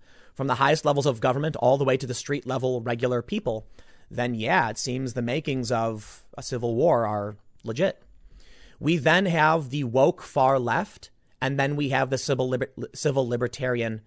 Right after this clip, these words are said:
constitutionalist conservatives. Take that for what it is. You're gonna see fringe elements on both sides fighting for their opportunity to, you know, from the ashes of the old, they will build the new.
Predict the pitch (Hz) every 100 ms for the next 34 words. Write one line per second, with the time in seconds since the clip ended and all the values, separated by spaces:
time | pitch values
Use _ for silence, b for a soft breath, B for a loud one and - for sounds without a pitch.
0 | - 139 135 - - 127 127 117 107 -
1 | 117 - 151 143 92 - - - - b
2 | b b - 135 139 160 156 - 147 139
3 | 143 131 208 226 208 - b b 147 165
4 | 175 160 143 160 147 139 135 131 120 123
5 | 117 120 101 - 156 120 113 - - -
6 | 135 147 117 107 123 113 131 117 - 113
7 | 170 170 123 104 - 113 104 b b b
8 | - 143 123 151 143 127 123 120 117 113
9 | 120 160 120 120 117 110 113 135 131 135